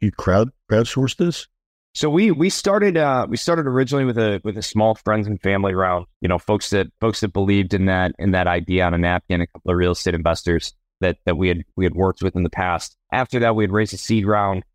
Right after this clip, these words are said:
Speaker 2: subsequently raised then a Series A and a Series B funding round. And so at this point, I think, uh,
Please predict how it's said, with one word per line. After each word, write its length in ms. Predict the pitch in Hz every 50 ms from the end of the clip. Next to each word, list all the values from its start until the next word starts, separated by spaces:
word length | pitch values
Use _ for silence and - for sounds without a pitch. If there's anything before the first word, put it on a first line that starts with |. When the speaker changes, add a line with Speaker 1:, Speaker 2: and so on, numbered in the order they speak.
| _ _
Speaker 2:
subsequently 460 | - - 107 - - - 98 90 87
raised 360 | 90 92 92 90 87 - -
then 160 | - 95 92 90
a 60 | 85
Series 400 | - - 95 95 92 90 87 90
A 120 | 90 90
and 100 | 87 85
a 20 | 82
Series 340 | - - 90 87 80 76
B 200 | - - 85 82 80 78
funding 240 | - 101 90 87 90
round. 280 | 82 80 76 73 73 78
And 100 | 71 -
so 240 | - - 104 98 - _ _ _ _ _ _
at 80 | - -
this 160 | - 143 -
point, 180 | - 160 156 139
I 40 | 123
think, 220 | 143 127 110 104
uh, 220 | - - 123 117